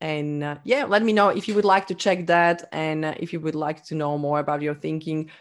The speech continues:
please feel free to do mini meta profiling tool. That's on my website, the mentoring effect dot com. You can actually just click the button there and you can fill in thirty-two questions. And, uh, don't think about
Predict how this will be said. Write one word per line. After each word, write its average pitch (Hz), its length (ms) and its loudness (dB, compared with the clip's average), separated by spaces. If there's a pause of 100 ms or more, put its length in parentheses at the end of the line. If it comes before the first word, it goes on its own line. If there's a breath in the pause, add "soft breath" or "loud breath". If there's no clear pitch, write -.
please 180 240 -4
feel 170 140 -2
free 170 240 0
to 170 100 -6
do 160 540 2
mini 170 180 0
meta 160 180 0
profiling 190 680 2
tool. 190 360 4
That's 160 220 2
on 165 80 -2
my 156 100 0
website, 220 640 2
the 175 60 0
mentoring 165 440 0
effect 160 240 -4
dot 151 220 -2
com. 208 360 4 (440 loud breath)
You 190 160 0
can 190 240 0
actually 160 380 -6
just 160 200 -6
click 151 160 -6
the 147 60 -8
button 147 300 -4
there 151 320 0
and 139 360 -4
you 143 140 -6
can 147 340 -8 (100)
fill 220 300 0
in - 240 -4
thirty-two 170 400 -2
questions. - 760 -4 (800 soft breath)
And, 175 400 2
uh, 165 260 0
don't 226 240 2
think 202 140 0
about 185 500 4